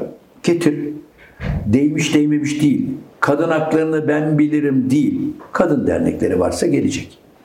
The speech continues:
Bir kişi bir kişi, iki kişi iki. Çevre, çevre derneği gelecek. Partiler gelecek. Değmiş değmemiş değil. Ve her kategori, her katman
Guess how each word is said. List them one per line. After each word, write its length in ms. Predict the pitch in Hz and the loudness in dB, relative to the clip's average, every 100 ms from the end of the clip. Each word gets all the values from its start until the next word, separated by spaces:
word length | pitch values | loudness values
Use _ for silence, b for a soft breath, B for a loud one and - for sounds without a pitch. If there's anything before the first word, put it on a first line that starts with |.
| - | 0
Bir 200 | 339 349 | 2 2
kişi 260 | - 202 | 0 0
bir 140 | 202 - | 0 0
kişi, 200 | - - | -2 0
iki 280 | 165 151 | 0 2
kişi 220 | - - 180 | 0 0 2
iki. 280 | 143 113 - | 2 -2 -4
Çevre, 580 | - - 185 196 - - - - | -2 0 2 2 0 -2 -4 -4
çevre 420 | - - - - 127 | 0 2 2 0 0
derneği 340 | 123 127 - | 2 2 2
gelecek. 580 | 151 151 147 143 - - B B B B - | 2 2 0 -2 -4 -8 B B B B 0
Partiler 560 | 175 151 - 110 135 | 0 2 0 2 2
gelecek. 600 | 123 127 131 131 131 - | 2 2 2 2 0 2
Değmiş 360 | 127 131 127 131 | 2 2 2 2
değmemiş 500 | 127 123 107 - - | 2 2 0 -2 -2
değil. 200 | - - - _ _ _ 135 | -4 -4 -14 _ _ _ -2
Ve 480 | 120 143 151 147 - B B B | 2 2 0 -4 -6 B B B
her 640 | - - 220 254 254 - - | -6 0 2 2 0 -2 -2
kategori, 600 | - - 101 85 - 101 | -2 0 0 2 0 0
her 300 | - - - | 0 0 0
katman 460 | - - - - | -4 -2 -4 -4